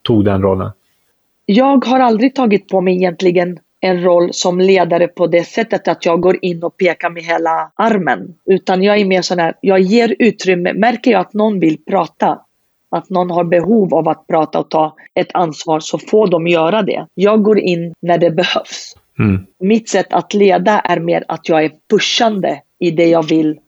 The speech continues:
Speaker 2: att vi ska göra. Jag säger sällan att vi ska göra så här och så här och så här, utan jag visar, så här kan vi göra.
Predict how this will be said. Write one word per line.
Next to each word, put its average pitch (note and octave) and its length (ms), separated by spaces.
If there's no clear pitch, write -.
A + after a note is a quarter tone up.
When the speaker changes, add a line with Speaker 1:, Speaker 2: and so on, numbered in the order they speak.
Speaker 2:
att D#3+ 140
vi D#3 100
ska - 200
göra. E3 380
Jag G3 180
säger A#3+ 360
sällan G3+ 400
att E3+ 60
vi F#3 80
ska F#3 200
göra E3+ 280
så - 140
här F#3 380
och E3+ 60
så - 120
här E3 160
och D#3+ 80
så - 80
här, F#3 120
utan E3+ 280
jag F3+ 200
visar, F#3 560
så - 120
här F3 140
kan F3 280
vi D#3+ 120
göra. D#3 360